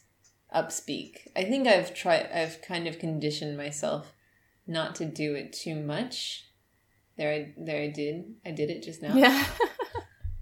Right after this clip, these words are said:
Speaker 1: <laughs>
Speaker 2: Well, sometimes you're emphasizing something as well, I think.
Speaker 1: Yeah.
Speaker 2: If you do it, like, occasionally. Like there. Would seem like more
Speaker 1: Yeah.
Speaker 2: emphasis to me then. <laughs>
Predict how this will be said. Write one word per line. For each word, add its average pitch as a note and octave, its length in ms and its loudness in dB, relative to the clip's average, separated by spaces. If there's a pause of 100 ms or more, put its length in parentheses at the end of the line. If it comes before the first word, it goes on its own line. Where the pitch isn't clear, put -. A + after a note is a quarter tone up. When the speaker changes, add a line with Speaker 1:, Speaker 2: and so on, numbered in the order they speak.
(2000)
Speaker 1:
<laughs> A3+ 420 8
Speaker 2:
Well, E4+ 120 12
sometimes G4 460 8
you're B3+ 160 12
emphasizing G3+ 720 8
something F3 560 -2
as F#3+ 220 -2
well, D#3 260 6
I F3+ 140 0
think. - 400 -8 (260)
Speaker 1:
Yeah. F3 300 0
Speaker 2:
If G#3 220 4
you G3+ 100 4
do G3 160 8
it, E3+ 260 6
like, E3+ 320 2 (140)
occasionally. F3+ 760 -2 (1800)
Like F3+ 180 -6
there. - 260 -2 (320)
Would F#3+ 200 2
seem F#3 340 0
like D#3+ 240 -2
more F3 180 -2
Speaker 1:
Yeah. F#3 120 4
Speaker 2:
emphasis E3 480 2
to - 100 -4
me C#3 180 -4
then. F3 240 -4 (360)
<laughs> B3 320 0